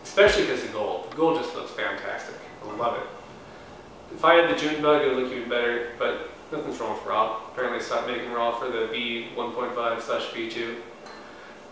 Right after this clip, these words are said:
but they should keep making it. Though their colors are pretty cool. Their actual functionality?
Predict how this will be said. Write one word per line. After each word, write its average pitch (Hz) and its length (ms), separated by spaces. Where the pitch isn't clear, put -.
but 127 480
they 170 140
should - 200
keep - 180
making - 280
it. - 80
Though 202 240
their 160 160
colors 120 320
are 107 120
pretty - 200
cool. - 160
Their 180 260
actual 196 300
functionality? 208 1000